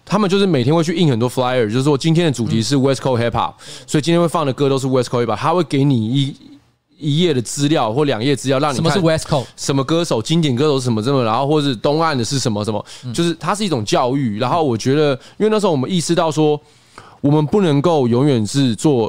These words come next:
Speaker 1: 比如说我们做嘻哈音乐，在那个年代来讲，我们不能在那边坐着自己很酷，然后说你们不懂我们，
Speaker 2: 嗯。
Speaker 1: 然后在那边自以为自己很清高这样子，
Speaker 2: 嗯。
Speaker 1: 然后在那边嘲笑现在的主流市场，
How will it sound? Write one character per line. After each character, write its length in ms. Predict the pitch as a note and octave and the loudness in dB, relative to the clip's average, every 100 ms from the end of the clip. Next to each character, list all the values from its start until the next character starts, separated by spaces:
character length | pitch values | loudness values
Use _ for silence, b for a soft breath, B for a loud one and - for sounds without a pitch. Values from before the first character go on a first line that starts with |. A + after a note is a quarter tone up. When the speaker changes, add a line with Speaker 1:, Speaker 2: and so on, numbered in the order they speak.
| - | -2
Speaker 1:
比 60 | A#2+ | 0
如 20 | |
说 80 | D3+ | 2
我 20 | |
们 80 | B2 | 2
做 140 | D3 | 2
嘻 180 | C3 C3+ | 0 -2
哈 80 | B2 | 0
音 80 | C3 | 0
乐， 80 | A#2+ | 0
在 160 | D#3 | 2
那 80 | D#3 | 2
个 80 | D3 | 2
年 180 | G#2+ A#2 | 0 0
代 80 | A#2+ | 0
来 100 | G#2 | -2
讲， 120 | G#2+ | 0
我 80 | A2+ | 2
们 80 | |
不 140 | C#3 F3 | 2 2
能 80 | C#3 | 2
在 100 | D3 | 2
那 60 | |
边 100 | D3 | 2
坐 200 | C#3+ D3 | 2 0
着 100 | G#2+ | 0
自 100 | G2 | 0
己 120 | C#3 | 0
很 120 | G#2 F#2+ | 0 -2
酷， 240 | D#3 A#2 | 0 2
然 80 | A2 | 0
后 60 | A#2 | 0
说 140 | D3 | 0
你 140 | C3 | 0
们 160 | G#2 G2 | 0 -2
不 100 | - | -4
懂 240 | B2+ G2+ G#2+ | -4 -4 -2
我 120 | G#2 | -4
们， 140 | - - B | -6 -16 B
Speaker 2:
嗯。 160 | D3+ B2+ - | -8 -6 -4
Speaker 1:
然 140 | A2 | -2
后 120 | B2 | -2
在 120 | B2+ | 0
那 60 | C3 | 0
边 220 | C3 C3+ | 0 -2
自 300 | C3 - D#3+ | -4 -4 0
以 140 | A#2 G#2 | 0 0
为 120 | G#2 | -2
自 100 | C3 | 0
己 140 | A2+ | 0
很 160 | G2 F#2+ | -2 -4
清 240 | - A2+ | -2 0
高 240 | A2+ G#2+ G#2+ | 0 0 0
这 80 | |
样 160 | A2+ G#2 | -2 -4
子， 180 | F#2+ G2+ | -6 -4
Speaker 2:
嗯。 20 | |
Speaker 1:
然 80 | G2+ | -2
后 200 | A2+ A#2 | -2 -2
在 100 | B2+ | -2
那 20 | |
边 100 | C3 | -2
嘲 260 | - F#2+ G#2 | -2 -4 -2
笑 260 | C3+ G#2+ | -2 -2
现 200 | G2+ B2+ | -2 -2
在 140 | A#2+ A#2 | -2 -2
的 60 | |
主 200 | G2 G#2 | -4 -4
流 140 | G2+ G#2 | -2 -2
市 160 | B2+ | -2
场， 180 | G#2 - | -2 -4